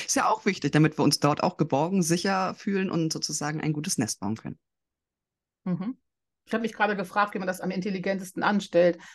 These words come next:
Speaker 2: Aber in der Synastrie hat man ja vielleicht das eigene Wohnbedürfnis.
Speaker 1: Ja.
Speaker 2: Und in, im Kombin oder Komposit erkennt man dann vielleicht das Gemeinsame, oder?
Speaker 1: Ja, ich würd vor allen Dingen sagen, ähm, das Komposit.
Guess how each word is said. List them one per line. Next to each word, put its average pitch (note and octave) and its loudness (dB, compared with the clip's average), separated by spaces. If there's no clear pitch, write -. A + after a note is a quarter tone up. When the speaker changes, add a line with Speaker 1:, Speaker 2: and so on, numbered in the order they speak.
Speaker 2:
Aber G3+ 6
in A3 6
der A3 6
Synastrie G#3 4
hat C4 6
man G#3+ 2
ja G3+ 2
vielleicht G3 0
das F#3 -6
eigene G3+ 0
Wohnbedürfnis. C4 -2
Speaker 1:
Ja. C#3+ -8
Speaker 2:
Und G#3 0
in, G3 -6
im G3 -2
Kombin G#3+ 2
oder G3 4
Komposit G3+ 0
erkennt - -8
man F3+ -2
dann F3+ 2
vielleicht F3+ -2
das F3+ -4
Gemeinsame, F#3 0
oder? B3 -2
Speaker 1:
Ja, D3+ 4
ich - 0
würd D#3+ 2
vor - 4
allen D#3 4
Dingen G3+ 8
sagen, D#3+ 4
ähm, C#3+ 2
das C#3+ -2
Komposit. C3+ -2